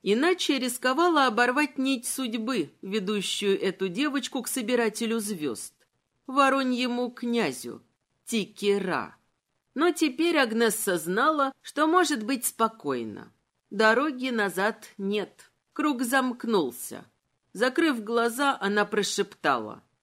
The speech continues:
"Плачет скрипка, снег поёт. Скоро этот мир сгниёт". Ворон с пронзительным карканьем взмыл в воздух. "До встречи, старый друг".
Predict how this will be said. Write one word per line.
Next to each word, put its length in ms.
"Плачет 840
скрипка, 1000
снег 720
поёт. 480
Скоро 840
этот 500
мир 460
сгниёт". 960
Ворон 440
с 80
пронзительным 880
карканьем 800
взмыл 460
в 60
воздух. 840
"До 300
встречи, 840
старый 520
друг". 580